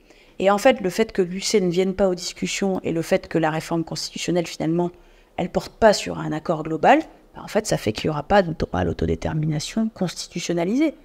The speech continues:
Donc, ils ont une posture qui est une posture de, d'opposition, euh, bête et méchante, euh, euh, excessive, euh, euh, que je comparerais un peu à, à, à Mélenchon en métropole, quoi. C'est-à-dire qu'en fait, c'est,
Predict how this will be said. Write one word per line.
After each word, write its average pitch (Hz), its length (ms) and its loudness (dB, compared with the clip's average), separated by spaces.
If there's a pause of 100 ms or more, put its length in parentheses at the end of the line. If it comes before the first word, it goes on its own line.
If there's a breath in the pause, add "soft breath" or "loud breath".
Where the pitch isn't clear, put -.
(320 loud breath)
Donc, 190 180 0 (420 soft breath)
ils 220 180 2
ont 277 40 8
une 247 160 4
posture 220 460 2
qui - 120 -2
est 170 60 2
une 170 120 -2
posture 180 460 0
de, 160 260 -2
d'opposition, 170 1000 -2
euh, 160 80 -4
bête 160 260 -2
et 165 60 0
méchante, 185 560 -2
euh, 160 360 -2 (480 soft breath)
euh, 175 80 -4
excessive, 175 800 0
euh, 160 240 4 (440 loud breath)
euh, 76 140 2
que - 120 -2
je - 120 -2
comparerais 202 540 2
un 180 100 2
peu 208 220 0
à, - 380 -2
à, 165 300 -6 (600)
à 165 160 -2
Mélenchon 170 540 0
en 175 40 2
métropole, 196 500 2
quoi. 165 160 -2
C'est-à-dire 156 420 -4
qu'en - 100 -10
fait, 180 220 -4
c'est, 156 280 -8